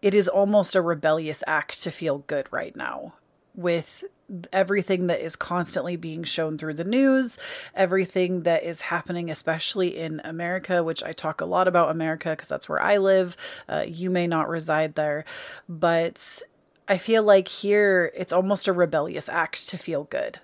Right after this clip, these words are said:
to feel, like, in your own energy, to feel good and to speak about feeling good. And honestly, I think in some way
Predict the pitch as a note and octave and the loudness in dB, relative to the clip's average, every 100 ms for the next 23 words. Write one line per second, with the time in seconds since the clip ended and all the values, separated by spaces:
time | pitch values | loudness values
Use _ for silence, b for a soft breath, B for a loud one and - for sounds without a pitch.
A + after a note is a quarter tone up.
0 | - - F3 - F3+ E3+ D#3 E3 - F#3 | -10 -8 -6 0 2 4 2 0 -2 -4
1 | F#3 F#3 E3 E3+ F3 E3 D#3+ D#3+ D3+ D#3 | -2 0 0 0 -4 -4 -4 -4 -6 -8
2 | - D3+ F3 F3 E3+ E3 D#3 D#3 - D3+ | -8 -8 0 0 0 -2 -2 0 -2 -4
3 | D3+ - - E3 D#3+ B B B - - | -4 -6 -4 -6 -6 B B B 0 0
4 | - A#3 - - F3 E3 D3+ - E3+ D#3+ | 2 -2 -2 -8 0 0 0 -2 -4 -2
5 | D#3 C#3+ D3 B2 - F3 B B B _ | -6 -4 -4 -4 -6 -12 B B B _
6 | F#3 F3+ F3 E3+ E3 D3+ - _ _ _ | 2 2 2 0 -4 -6 -10 _ _ _
7 | - A#3 F4 G#4+ F#4+ C4+ - _ _ _ | 2 4 4 2 4 2 0 _ _ _
8 | - A3 - F4+ G4 G#4 C4+ - G3 G3 | 2 2 2 0 2 2 4 8 8 6
9 | D#3+ D3+ E3+ G3+ G3+ | 2 2 2 0 -2